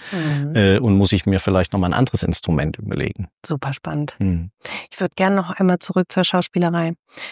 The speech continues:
Speaker 1: Du hast gesagt, da hat sich was verändert, als du die Bühne für dich entdeckt hast. Was hat sich denn da, äh, verändert? Ist das sowas wie eine Selbstwirksamkeit gewesen? So, „Ach, guck mal.“
Speaker 2: Ja, also, i-,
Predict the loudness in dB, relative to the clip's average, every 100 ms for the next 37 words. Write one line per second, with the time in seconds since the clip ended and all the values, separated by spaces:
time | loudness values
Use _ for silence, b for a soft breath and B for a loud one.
0 | B 0 0 2 2 2 2 0 0 -4
1 | -2 -4 -2 -2 0 2 2 0 -2 -8
2 | _ _ 0 0 -4 -4 -4 -4 0 4
3 | 2 2 0 0 -2 -4 -2 -4 -4 -6
4 | 0 0 0 -2 -2 -2 -2 -2 -4 -2
5 | -2 -2 -6 B B B 0 2 2 2
6 | 2 4 0 -2 -4 -4 -2 -2 -2 -2
7 | 0 2 0 0 -4 0 -2 0 0 0
8 | 0 -4 0 2 2 0 0 -2 -2 -10
9 | -10 -4 -2 -2 -6 _ _ _ -12 B
10 | B B 2 4 4 4 4 2 0